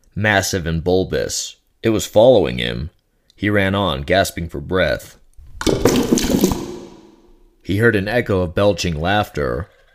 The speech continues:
It went on until Mattias thought he must be going mad. Then he heard the crunch of bones under his feet.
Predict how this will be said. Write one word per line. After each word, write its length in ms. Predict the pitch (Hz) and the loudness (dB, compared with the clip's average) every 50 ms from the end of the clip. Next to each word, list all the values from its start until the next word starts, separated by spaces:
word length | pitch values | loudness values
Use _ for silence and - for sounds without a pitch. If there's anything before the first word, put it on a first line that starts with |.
| _ _ _ _ _ _ _ _ _ _ - | _ _ _ _ _ _ _ _ _ _ -6
It 80 | - 92 | -4 -2
went 200 | 87 90 92 98 | 0 0 0 0
on 160 | 98 101 101 | 0 0 0
until 260 | 101 95 87 98 98 | 0 -2 0 -2 0
Mattias 400 | 95 92 87 85 85 92 82 - | 0 2 0 2 2 0 0 0
thought 180 | - 101 101 98 | 0 0 0 2
he 60 | 98 | 2
must 240 | 95 101 95 - - | 0 0 -2 -2 -2
be 100 | 98 98 | -4 -2
going 340 | 90 104 98 92 87 82 80 | 0 0 2 2 0 -2 0
mad. 540 | 85 101 120 110 87 67 57 - - - - _ _ _ _ _ _ _ _ _ _ _ _ _ _ _ _ _ | 0 0 0 0 -2 -2 -4 -6 -8 -8 -12 _ _ _ _ _ _ _ _ _ _ _ _ _ _ _ _ _
Then 160 | - - 87 92 | -8 -4 -2 -2
he 80 | 92 | -2
heard 160 | 80 82 85 | -2 -2 -2
the 80 | 76 85 | -4 -4
crunch 300 | - - 95 95 90 - | -4 -4 -4 -4 -2 -4
of 80 | 80 76 | -4 -2
bones 320 | 87 95 98 95 92 87 | 0 0 0 0 -2 -2
under 220 | 87 87 87 85 | -2 -2 -2 -2
his 160 | 76 - 82 - | -4 -4 -6 -10
feet. 500 | - - 113 92 69 55 - - - | -8 -6 -4 -4 -4 -6 -8 -12 -16